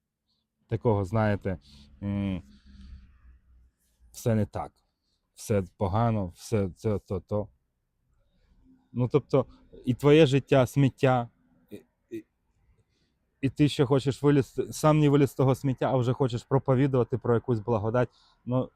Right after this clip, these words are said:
ні, спочатку вилізи зі сміття, вилізи з гріха, з бруду, з усього цього всього, з шкідливих звичок,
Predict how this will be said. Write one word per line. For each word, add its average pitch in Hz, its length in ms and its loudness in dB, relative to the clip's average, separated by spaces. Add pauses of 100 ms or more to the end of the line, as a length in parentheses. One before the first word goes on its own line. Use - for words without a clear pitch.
ні, 117 260 -2
спочатку 110 580 -6
вилізи 104 480 2
зі 92 120 -4
сміття, 87 520 -12 (160)
вилізи 117 440 0
з 101 60 0
гріха, 110 480 0
з 90 60 -14
бруду, 107 500 0 (380)
з 101 120 -6
усього 127 340 0
цього 120 320 0
всього, 104 340 -2
з - 60 -20
шкідливих 120 520 0
звичок, 95 520 -4